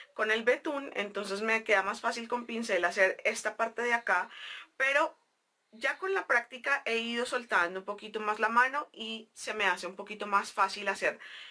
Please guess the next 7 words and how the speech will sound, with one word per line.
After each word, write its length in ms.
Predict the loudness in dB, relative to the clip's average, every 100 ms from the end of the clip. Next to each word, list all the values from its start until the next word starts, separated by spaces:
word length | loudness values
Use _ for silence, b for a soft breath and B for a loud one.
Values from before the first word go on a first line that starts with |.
| B B
esta 320 | -4 -2 -2
parte 400 | -2 -2 0 0
delgadita 540 | 2 0 4 2 0 0
de 100 | 2
acá. 280 | 2 0 -2 _ _ _ _ _ _ _ _ _ -18
Sin 180 | -8 0
embargo, 540 | 2 4 4 4 0